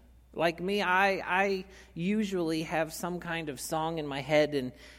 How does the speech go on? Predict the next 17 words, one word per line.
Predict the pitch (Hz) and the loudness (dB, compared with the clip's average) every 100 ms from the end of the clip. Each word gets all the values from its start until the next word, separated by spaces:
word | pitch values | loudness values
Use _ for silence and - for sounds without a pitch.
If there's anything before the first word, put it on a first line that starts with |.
| - - | -16 0
it | 143 131 | 2 4
doesn't | 147 160 175 - | 4 4 0 -6
sound | - 175 190 165 | -2 -2 -2 -2
very | 175 143 135 | -2 -2 -2
good, | 135 127 135 | -2 -2 -2
but | 139 - | -6 -6
to | - | -8
God, | 131 151 160 180 185 160 - | -2 0 2 0 -2 -6 -10
it's | 143 - | -14 -8
from | 151 | -8
my | 147 139 | -6 -8
heart, | - 151 156 151 | -2 0 0 -4
and | 135 | -8
it's | 143 143 | -8 -8
a | 127 | -10
beautiful | 120 139 170 170 170 170 165 151 | -8 -6 -6 -6 -6 -6 -6 -6
melody. | 139 131 113 127 - - | -4 -4 -4 -8 -14 -20